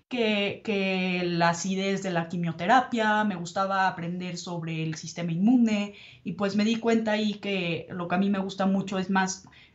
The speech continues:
sí, la medicina, pero me gusta muchísimo la investigación médica.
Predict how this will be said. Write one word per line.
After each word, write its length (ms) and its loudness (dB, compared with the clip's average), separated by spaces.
sí, 380 6
la 100 0
medicina, 640 -2
pero 160 -6
me 120 -2
gusta 260 -4
muchísimo 540 -2
la 120 0
investigación 680 0
médica. 480 0